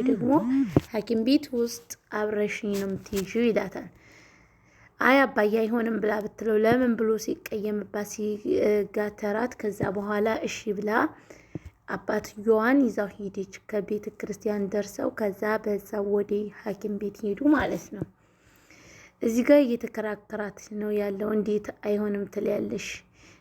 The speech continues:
መሄድ ያለብኝ እሄዳለሁ ብዬሻለሁ፣ ልትቃወሚ አትችይም» ይላታል። «አባዬ እሺ ካልክ እንግዲህ እኔ፣ እ፣ ልቃወምህ አልችልም፣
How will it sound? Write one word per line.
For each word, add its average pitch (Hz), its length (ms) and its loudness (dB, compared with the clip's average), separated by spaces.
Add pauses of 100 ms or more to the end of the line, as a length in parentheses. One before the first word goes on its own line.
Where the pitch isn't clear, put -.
(160)
መሄድ 220 340 2
ያለብኝ 220 560 0 (200)
እሄዳለሁ 208 640 -4 (200)
ብዬሻለሁ፣ 214 720 2 (640)
ልትቃወሚ 208 680 0 (300)
አትችይም» 196 760 -6
ይላታል። 202 500 -4 (640)
«አባዬ 240 360 6
እሺ 226 140 0 (100)
ካልክ 202 340 -6
እንግዲህ 208 440 -6
እኔ፣ 208 140 0 (320)
እ፣ 208 100 -2 (420)
ልቃወምህ 214 600 -2
አልችልም፣ 220 440 -2